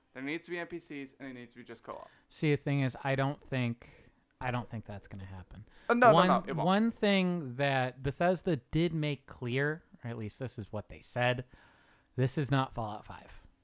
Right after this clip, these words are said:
Speaker 2: This is Fallout seventy-six. This is something completely different. Fallout five, I guess,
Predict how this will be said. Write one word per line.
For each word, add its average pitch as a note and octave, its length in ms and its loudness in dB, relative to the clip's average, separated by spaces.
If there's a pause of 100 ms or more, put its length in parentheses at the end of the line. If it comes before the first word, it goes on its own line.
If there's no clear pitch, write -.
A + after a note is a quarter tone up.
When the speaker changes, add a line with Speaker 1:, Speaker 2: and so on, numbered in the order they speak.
(160)
Speaker 2:
This A2 380 -8
is A#2 360 -4
Fallout A2+ 480 -2
seventy-six. B2 720 -6
This - 220 -6
is A2+ 80 -4
something B2 420 -4
completely G#2+ 580 -8
different. F#2+ 500 -8 (340)
Fallout C3+ 460 4
five, A#2+ 560 -2 (100)
I F#2+ 160 -10 (160)
guess, G#2 640 -8